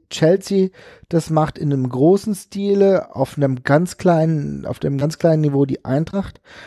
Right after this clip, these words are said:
Das heißt, ich habe so und so viele Spieler, die bekommen keine Zeit. Ich muss sie dementsprechend verleihen. Ich brauche jemanden, der da drüber guckt und immer hinfährt. Das wäre eventuell eine Möglichkeit, wo ich sagen könnte, da wäre Schur noch der Mann,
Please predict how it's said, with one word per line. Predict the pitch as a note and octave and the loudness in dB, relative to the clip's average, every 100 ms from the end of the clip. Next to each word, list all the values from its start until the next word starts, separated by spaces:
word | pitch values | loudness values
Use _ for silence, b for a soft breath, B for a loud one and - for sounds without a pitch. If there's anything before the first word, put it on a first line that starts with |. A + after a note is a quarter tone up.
| B | B
Das | - C3 | -4 2
heißt, | C#3 C#3+ | 2 2
ich | - E3 | -2 0
habe | E3+ - | 0 -2
so | F3+ D#3+ | -2 0
und | F3 | 2
so | E3 | 0
viele | D#3 E3 | -4 -6
Spieler, | D3+ - D#3 | -6 -2 0
die | C#3+ | 0
bekommen | C#3 - E3+ F3+ | -4 0 0 2
keine | E3+ D#3+ D3 | 0 0 -4
Zeit. | - C#3+ C#3 - B B _ | -4 0 0 -2 B B _
Ich | - | -4
muss | D3+ E3+ | -2 0
sie | F#3 | 2
dementsprechend | D#3 D3 - D3 D3 | 2 0 -2 0 0
verleihen. | - C#3+ C3+ C#3+ C#3 | 0 0 2 2 0
Ich | - | -4
brauche | - A#2+ | -4 -2
jemanden, | C3 C3 B2+ B2 | -2 -2 -4 0
der | B2 | 0
da | A#2+ | 0
drüber | A2+ D#3+ D#3+ D3 | 0 -2 0 -2
guckt | - C3+ | -4 -8
und | C#3 C#3 | -8 -6
immer | C3 | -4
hinfährt. | A2+ A#2+ A#2 - - B B B - | -2 -2 -6 -12 -14 B B B 2
Das | B3 D4+ A#3 | 2 2 -2
wäre | F#3 F#3+ E3 - | 2 4 4 0
eventuell | C3 C#3 F#3+ B3 G#3+ G3 D3+ A#2+ | -4 2 2 2 2 4 4 2
eine | C3 | -4
Möglichkeit, | C#3 E3 F3+ E3 - C#3 C3+ | 0 0 -2 -8 -2 0 0
wo | C3+ | 0
ich | B2+ | -4
sagen | C3 B2 C#3+ | -4 -4 -4
könnte, | - C3+ B2+ B2 | -4 -4 -6 -6
da | C#3 C#3+ F3 F3 | -4 2 4 4
wäre | D#3 C#3 C3 | 2 0 -2
Schur | - - F#3 F#3 | -10 -6 -2 0
noch | D#3 - | -2 -4
der | C3+ A#2+ | -4 -2
Mann, | B2+ E3 | 0 0